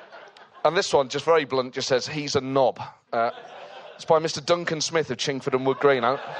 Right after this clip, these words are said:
sure people have seen that one. Uh, but ladies and gentlemen, uh, as always, uh, I'm very grateful that you've come down here to, uh, share the night with me. We have a, a, a wonderful guest, uh, in the second half, someone I've been a big fan of,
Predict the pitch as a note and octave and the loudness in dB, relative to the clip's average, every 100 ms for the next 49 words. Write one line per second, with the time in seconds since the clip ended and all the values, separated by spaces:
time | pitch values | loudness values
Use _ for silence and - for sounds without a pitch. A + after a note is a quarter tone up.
0 | - - - - - - - - - - | -10 -10 -10 -10 -10 -12 -12 -14 -16 -18
1 | - - C3+ - - - - - - - | -20 -20 -20 -20 -20 -20 -20 -20 -20 -20
2 | - _ - - D3+ D3 C#3+ C3+ - D#3 | -20 _ -8 -4 -2 -2 -4 -4 -4 -2
3 | C#3+ C#3+ C3 B2 A2 C#3+ D3+ G#3 A#3 F3+ | -2 -2 0 -2 -2 -2 0 2 2 0
4 | F#3 G#3 F#3 C3 B2+ A#2 D3 C#3+ D3+ F#3 | 0 0 0 -4 -4 0 -2 0 0 2
5 | D#3 B2 A2+ - C3+ A#2+ A#2+ B2 B2+ C#3 | 2 2 -2 -2 0 0 0 -4 -4 -2
6 | C3+ B2+ A#2+ B2 C3 A#2+ B2 B2 D3+ G3 | -4 -6 -10 -10 -10 -4 -4 -2 -6 -6
7 | - B2+ A#2+ B2 - D3 C3 C3 C3+ C#3+ | -10 -4 -4 -4 -2 -2 -2 -4 -6 -6
8 | D3 C#3+ - - F3 E3+ E3+ E3 E3+ E3+ | -8 -10 -16 -2 0 4 2 2 -2 0
9 | D#3 D#3 E3+ G3 E3 D#3 D3 C3 - - | 0 0 0 -2 -4 -4 -2 -2 -2 -10
10 | - B2+ B2 B2 - B2+ B2 A#2 - C3 | -4 -2 -2 -6 -6 -6 -2 -4 -4 -6
11 | B2 C3 A#2 _ D3 - C3+ B2 A2+ | -4 -4 -6 _ -8 -4 -6 -4 -6